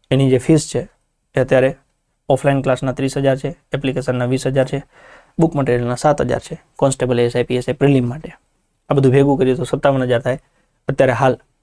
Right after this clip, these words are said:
પહેલી બેન્ચમાં ફી ચાલીસ હજાર રૂપિયા રાખી છે. આ ડિસ્કાઉન્ટ ઓફરનો લાભ આઠ દસ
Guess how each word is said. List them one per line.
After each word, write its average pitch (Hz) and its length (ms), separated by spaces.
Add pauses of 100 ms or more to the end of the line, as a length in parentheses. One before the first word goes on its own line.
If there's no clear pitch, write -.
(180)
પહેલી 143 240
બેન્ચમાં 131 320
ફી 131 260 (300)
ચાલીસ 131 280
હજાર 123 180
રૂપિયા 120 220
રાખી 120 240
છે. 135 180 (680)
આ 139 60
ડિસ્કાઉન્ટ 139 600
ઓફરનો 131 380
લાભ 127 220 (420)
આઠ 151 280
દસ 139 320